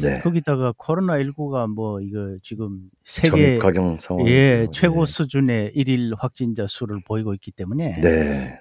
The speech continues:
Speaker 2: 어, 걱정들은 조금 하는 것 같은데 뭐,
Speaker 1: 네.
Speaker 2: 크게,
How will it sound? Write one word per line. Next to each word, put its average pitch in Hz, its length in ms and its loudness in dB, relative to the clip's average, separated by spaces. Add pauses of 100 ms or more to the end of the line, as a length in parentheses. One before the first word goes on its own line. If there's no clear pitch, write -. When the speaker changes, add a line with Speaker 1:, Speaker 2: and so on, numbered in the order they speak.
Speaker 2:
어, 110 380 -4 (460)
걱정들은 214 1000 0 (100)
조금 123 580 -6
하는 160 300 2
것 139 100 4
같은데 113 680 2 (240)
뭐, 151 120 -2
Speaker 1:
네. 156 80 2
Speaker 2:
크게, 165 600 2